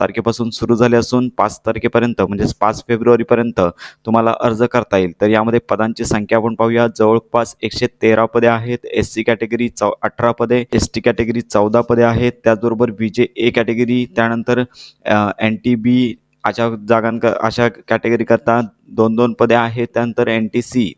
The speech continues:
तीन पदे, त्यानंतर एनटीडी दोन पदे, त्यानंतर एसबीसी दोन पदे, ओबीसी करता पंचवीस पदे आणि ईडब्ल्यूएस अंतर्गत पंधरा पदे आणि ओपन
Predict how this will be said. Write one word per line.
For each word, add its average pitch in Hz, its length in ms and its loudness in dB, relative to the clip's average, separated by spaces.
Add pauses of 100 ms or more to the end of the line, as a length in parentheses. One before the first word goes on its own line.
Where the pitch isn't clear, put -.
(100)
तीन 117 180 0
पदे, 117 420 4 (380)
त्यानंतर 110 220 2
एनटीडी 113 600 0 (160)
दोन 117 280 2
पदे, 120 400 4
त्यानंतर 110 280 0
एसबीसी 113 680 0
दोन 120 260 2
पदे, 120 340 4
ओबीसी 117 420 0
करता 120 260 2
पंचवीस 113 400 -6
पदे 120 200 2
आणि 120 280 2 (220)
ईडब्ल्यूएस 117 440 2
अंतर्गत 117 340 0
पंधरा 113 320 0
पदे 98 280 0
आणि 107 320 -2
ओपन 120 500 0